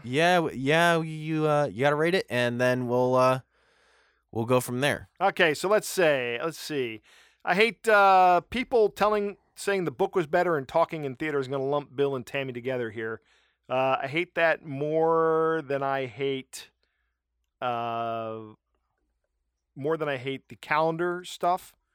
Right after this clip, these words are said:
Speaker 1: Okay.
Speaker 2: Um, but less than I hate poop emojis on T-shirts. So it, it
Speaker 1: <laughs>
Speaker 2: was going right
Speaker 1: You really
Speaker 2: there.
Speaker 1: hate that. <laughs>
Speaker 2: I really do hate that. I mean, that's <laughs> it really disturbs me, and not because it's gross, just because it's indicative of the culture.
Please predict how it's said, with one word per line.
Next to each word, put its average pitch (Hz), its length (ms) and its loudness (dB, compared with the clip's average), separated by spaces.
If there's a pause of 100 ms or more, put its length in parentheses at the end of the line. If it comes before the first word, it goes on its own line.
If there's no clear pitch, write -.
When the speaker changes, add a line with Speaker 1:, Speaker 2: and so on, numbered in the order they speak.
(400)
Speaker 1:
Okay. 107 280 -4 (120)
Speaker 2:
Um, 123 580 -4 (160)
but 135 240 -6
less 143 260 -2
than 151 80 -8
I 143 80 -2
hate 131 240 -6 (120)
poop 147 220 -8
emojis 123 400 -6
on 117 180 -10
T-shirts. 101 540 -16
So 117 320 -8
it, 117 140 -10
it - 60 -18 (220)
Speaker 1:
<laughs> - 40 -12
Speaker 2:
was 165 100 -6
going 131 240 0
right 127 120 -2
Speaker 1:
You 123 60 -4
really 127 140 0
Speaker 2:
there. 113 140 -2
Speaker 1:
hate 117 140 -8
that. 87 320 -6
<laughs> - 60 -18
Speaker 2:
I 160 140 -10
really 139 300 -8
do 131 200 -8
hate 113 260 -10
that. 98 240 -12 (460)
I 120 40 -10
mean, 127 60 -6
that's 143 200 -2 (480)
<laughs> - 0 - (460)
it 214 160 -6
really 156 280 -2
disturbs 131 460 -8
me, 98 140 -20 (880)
and 123 120 -10
not 196 160 2
because 220 200 -4
it's 185 120 -10
gross, 156 320 2
just 156 200 -8
because 151 440 0
it's - 360 -8 (200)
indicative 165 600 -2
of 139 120 -4
the 131 60 -6
culture. 123 500 -6